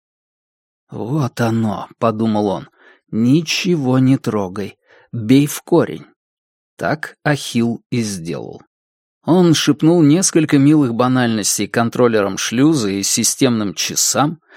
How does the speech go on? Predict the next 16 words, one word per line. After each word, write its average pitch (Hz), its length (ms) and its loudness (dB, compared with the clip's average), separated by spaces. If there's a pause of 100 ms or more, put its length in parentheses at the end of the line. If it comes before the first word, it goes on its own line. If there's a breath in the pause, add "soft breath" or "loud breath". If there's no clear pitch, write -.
(140)
сверкнул 180 640 2
удостоверением, 135 840 2
чтобы 147 280 0
успокоить 156 760 -4
их. - 280 -16 (380)
«Скоро 170 720 -2
куча 139 420 -2
пользователей 123 840 0
жутко 120 680 -2
расстроится», 120 1120 -4 (420 soft breath)
подумалось 107 600 -2
ему. 92 340 -6 (1040)
Дежарден 120 840 2
ткнул 123 420 0
в - 100 -10
консоль. 110 640 -4